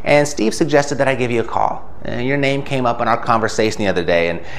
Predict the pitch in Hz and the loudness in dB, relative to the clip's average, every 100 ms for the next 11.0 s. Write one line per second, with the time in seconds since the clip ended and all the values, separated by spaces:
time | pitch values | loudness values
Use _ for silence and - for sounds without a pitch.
0 | - 104 - 147 139 127 123 107 110 107 | -6 -4 0 2 4 4 4 4 0 -2
1 | 107 104 - 110 104 - 87 185 - 117 | -2 -4 -2 -2 -2 -4 0 0 2 0
2 | 113 104 98 101 127 131 120 117 107 - | -2 0 2 2 2 2 4 2 0 0
3 | - 117 107 - 95 92 - 131 135 147 | 0 0 0 2 4 4 0 -2 -2 2
4 | 180 175 - 202 147 - - - - 110 | 2 2 4 4 4 -2 -8 -8 -4 0
5 | 120 123 113 110 135 131 127 117 127 127 | 0 2 2 2 2 0 0 0 0 0
6 | 101 101 113 107 107 104 - 104 82 - | 2 2 0 2 4 4 2 -2 -2 0
7 | 82 - - - - - - - - - | 0 -2 -6 -8 -6 -6 -6 -6 -6 -2
8 | - 185 185 101 71 117 170 - - - | 2 2 2 -2 2 2 2 -2 -8 -8
9 | - - - 135 160 143 - 202 220 - | -8 -6 -2 4 6 4 6 6 6 0
10 | 139 139 139 135 131 104 104 147 233 | 0 2 2 2 2 2 2 0 -2